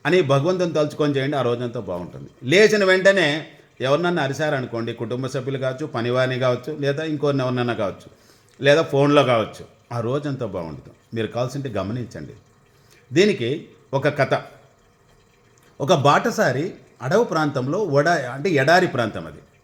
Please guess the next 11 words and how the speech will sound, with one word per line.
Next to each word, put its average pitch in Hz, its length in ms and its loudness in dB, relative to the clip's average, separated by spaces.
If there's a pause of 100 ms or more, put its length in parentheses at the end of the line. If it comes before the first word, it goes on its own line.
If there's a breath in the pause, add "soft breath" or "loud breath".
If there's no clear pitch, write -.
(300)
నడుచుకుంటూ 175 460 -2
వెళ్తున్నాడంట, 151 560 0
మిట్ట 156 300 -2
మధ్యాహ్నం 143 480 2
అయిందంట, 123 320 -4
చాలా 156 400 -10
ఎండ, 151 340 -2
భరించలేనంత 147 880 0
ఎండ 131 160 -2
ఉందంట. 98 320 -6 (720 soft breath)
అప్పుడు 175 520 2